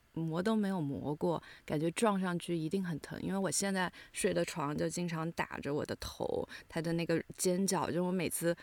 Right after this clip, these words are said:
碰上去都会觉得，哎呀，我就是觉得挺疼的，挺痛的。它，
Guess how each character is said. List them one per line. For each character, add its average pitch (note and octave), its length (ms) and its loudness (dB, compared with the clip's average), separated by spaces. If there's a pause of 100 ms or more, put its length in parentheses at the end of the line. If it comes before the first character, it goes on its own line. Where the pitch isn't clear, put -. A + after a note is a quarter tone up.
(120)
碰 B3 220 6
上 D#3+ 160 2
去 - 120 -4
都 D#3+ 120 -2
会 E3 100 2
觉 D3+ 100 -6
得， - 60 -8
哎 - 100 -2
呀， D#3 60 -2 (120)
我 - 200 -6 (180)
就 - 120 -4
是 C#3+ 280 0
觉 C3+ 160 -4
得 G2+ 220 -2 (160)
挺 - 180 0
疼 - 260 -2
的， - 120 -2 (420)
挺 - 160 -6
痛 - 300 -2
的。 - 120 -4
它， E3 240 -2